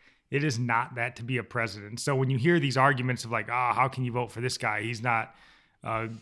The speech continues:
whatever." You want a pastor or,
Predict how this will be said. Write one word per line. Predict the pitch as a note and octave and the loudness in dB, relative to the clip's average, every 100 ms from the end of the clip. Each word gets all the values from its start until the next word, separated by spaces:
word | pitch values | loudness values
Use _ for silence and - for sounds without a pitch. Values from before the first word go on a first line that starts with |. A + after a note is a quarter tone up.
| _ E3 - E3 C#3+ A2 | _ -18 -18 -16 -14 -8
whatever." | A#2 C3 B2 G#2+ G#2+ - E3+ _ _ - _ _ - _ _ | -4 -2 -2 -4 -14 -16 -20 _ _ -20 _ _ -20 _ _
You | B2 E3 | 0 2
want | C#3 D3 F#3+ | 4 4 4
a | D#3 | 2
pastor | B2+ B2+ - C#3+ C#3 | -2 -4 -2 -2 0
or, | D3 | 0